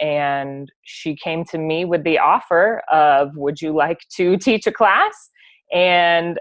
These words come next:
absolutely, I would love to. <laughs> So it was an opportunity that, one of the ways in which money can show up that you aren't planning on or, uh, trying to make happen.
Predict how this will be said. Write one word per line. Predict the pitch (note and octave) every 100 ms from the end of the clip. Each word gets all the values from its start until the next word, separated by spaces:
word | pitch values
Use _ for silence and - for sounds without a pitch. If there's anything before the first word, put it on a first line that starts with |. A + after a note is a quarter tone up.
| -
absolutely, | E3+ F3+ G3+ F#3 G3 G3+ G#3+ G#3+
I | - F3
would | G3+ F#3+
love | A3 F#4+ -
to. | F#3+ F3 D#3+ C#3
<laughs> |
So | - G3 F3+ E3+ D#3+ E3 _ _ _
it | - G#3+ C3+
was | G3+ F#3+ F3+ F3 E3+ E3+ - _ _ _ _ _ _ _ _ _ _ _ -
an | G3+
opportunity | G3 G3+ G#3 - A3+ A3 G#3+ G#3
that, | F#3+ - _
one | G3 G#3+ A#3+
of | A3+
the |
ways | A3 A3 G#3+
in | G3+
which | F#3+ G3
money | G3 G3 G3+
can | G3 F#3+
show | - F#3 D#3+
up | G#3+ - -
that | F3+ D3 -
you | D3+ F3+ F3 -
aren't | F#3 F3+ -
planning | F#3+ F3 D3+ A#2 D3+ -
on | C#3 A2+ - -
or, | D3 C#3+ C#3 C#3 C#3+ - _ _ -
uh, | - -
trying | F3+ E3
to | F3
make | E3 D#3 D3 -
happen. | E3 D3+ - C3